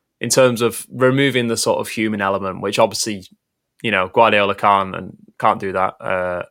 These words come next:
and he'll, he'll know kind of, as Adam said before, like, what the mood is and how each individual is doing and how, what sort of Bernardo's sort of, uh,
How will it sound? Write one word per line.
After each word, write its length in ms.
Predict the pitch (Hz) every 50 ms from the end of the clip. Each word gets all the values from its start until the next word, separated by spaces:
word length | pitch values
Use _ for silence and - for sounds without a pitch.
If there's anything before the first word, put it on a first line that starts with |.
| _ -
and 100 | 110 101
he'll, 300 | 104 104 98 95 92 - _ _ _ _ _ _ _ _ -
he'll 180 | 123 120 117 110
know 340 | 107 107 104 104 101 101
kind 240 | - - 104 101 98
of, 280 | 95 85 - - - - _ _ - -
as 160 | 104 95 -
Adam 240 | 98 95 101 92 92
said 140 | - 92 -
before, 260 | 90 - 104 98 95
like, 160 | 95 90 90
what 160 | 98 95 92
the 80 | 101 95
mood 320 | 92 98 95 95 98 95
is 320 | 98 95 95 92 92 - 95
and 180 | 90 90 92
how 220 | 98 98 98 95 95
each 180 | 101 - -
individual 460 | 104 98 98 90 98 95 - 98 95
is 100 | 92 87
doing 320 | - 104 98 98 98 95 95
and 160 | 90 90 90
how, 340 | 98 98 95 95 92 87 - _ _ _ _ _ _ _ _ _ _ _ -
what 300 | - 110 110 104 110 117
sort 160 | - 110 - -
of 240 | 107 104 92 - -
Bernardo's 640 | 110 104 104 101 101 101 107 101 98 95 95 -
sort 220 | - - 87 - 101
of, 180 | 95 - -
uh, 560 | 98 95 92 92 92 90 90 90 90 90 92